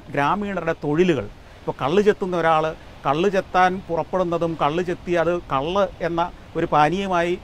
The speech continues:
രൂപാന്തരപ്പെടുത്തുന്നതും വരെയുള്ളൊരു process ഒരു സായിപ്പും കണ്ടിട്ടില്ലാത്തൊരു കാഴ്ചയാണ്.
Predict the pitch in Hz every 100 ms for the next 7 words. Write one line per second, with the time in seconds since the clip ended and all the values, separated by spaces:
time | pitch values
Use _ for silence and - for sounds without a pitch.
0 | - - - 156 202 208 185 185 190 170
1 | 165 156 156 151 - 139 143 160 143 151
2 | - - - - 131 156 208 - 156 156
3 | 165 160 139 135 - 147 139 131 123 110
4 | 131 101